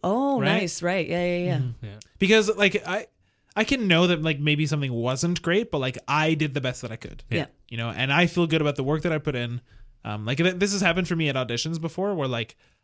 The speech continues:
Speaker 2: I, I know I'm capable of better acting than what I did, but because I had a day and a half to work on it,
Speaker 3: Mm-hmm.
Speaker 2: you know?
Speaker 1: Mm-hmm.
Speaker 2: And, like, I, I only did it on myself, and I didn't even have time to, like, say it out loud the first, like,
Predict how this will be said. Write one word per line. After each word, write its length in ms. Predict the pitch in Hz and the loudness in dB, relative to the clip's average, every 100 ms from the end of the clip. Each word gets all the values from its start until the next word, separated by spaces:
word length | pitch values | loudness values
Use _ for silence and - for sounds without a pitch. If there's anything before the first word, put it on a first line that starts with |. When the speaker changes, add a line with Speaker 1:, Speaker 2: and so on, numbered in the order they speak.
| _ | _
Speaker 2:
I, 600 | 117 117 113 113 113 110 - _ _ _ _ _ _ _ _ _ _ - | -4 -2 0 0 0 -2 -8 _ _ _ _ _ _ _ _ _ _ 0
I 140 | 156 | 2
know 300 | 170 170 185 208 | 6 6 6 4
I'm 140 | 180 | 2
capable 360 | 165 151 151 143 | 0 0 0 -2
of 100 | 127 | -2
better 220 | 131 123 | -4 -4
acting 360 | 120 - 139 131 | -6 -8 -10 -8
than 100 | 131 | -8
what 100 | 117 | -8
I 80 | |
did, 360 | 113 127 214 330 - _ _ _ _ - | -6 -4 -4 -6 -20 _ _ _ _ -14
but 400 | 127 143 135 127 | 0 0 2 0
because 380 | 160 160 160 | 0 2 2
I 80 | 151 | 2
had 180 | 143 135 | 0 -2
a 60 | 123 | -2
day 180 | 127 | 0
and 80 | 127 | 0
a 40 | 120 | -2
half 220 | 123 117 | -4 -6
to 80 | 117 | -6
work 220 | 113 131 | -6 -4
on 140 | 160 | -2
it, 180 | 190 214 _ - | -2 -6 _ -10
Speaker 3:
Mm-hmm. 160 | 98 92 | -10 -10
Speaker 2:
you 100 | 147 | -8
know? 280 | 123 131 151 - | -4 -2 -4 -2
Speaker 1:
Mm-hmm. 220 | 185 170 147 - _ _ _ | -2 -2 -8 -20 _ _ _
Speaker 2:
And, 320 | 143 143 143 | -2 0 0
like, 160 | 139 127 | 0 -2
I, 160 | 139 135 - | -2 -4 -4
I 220 | 127 135 | 0 2
only 240 | 131 139 139 | 2 0 -2
did 160 | 135 | -2
it 80 | 131 | -2
on 100 | 120 | -4
myself, 320 | 131 196 185 | 0 2 2
and 80 | 170 | 0
I 60 | 143 | -2
didn't 180 | 147 | -2
even 140 | 143 139 | 0 -2
have 160 | 135 | -2
time 180 | 127 127 | -4 -4
to, 80 | 120 | -4
like, 160 | 113 110 | -4 -4
say 160 | 143 | -2
it 80 | 123 | -2
out 160 | 120 101 | -2 -2
loud 200 | 120 117 | -4 -4
the 60 | |
first, 400 | 117 131 - 101 | -4 -4 -4 -8
like, 280 | 127 117 - | -6 -8 -10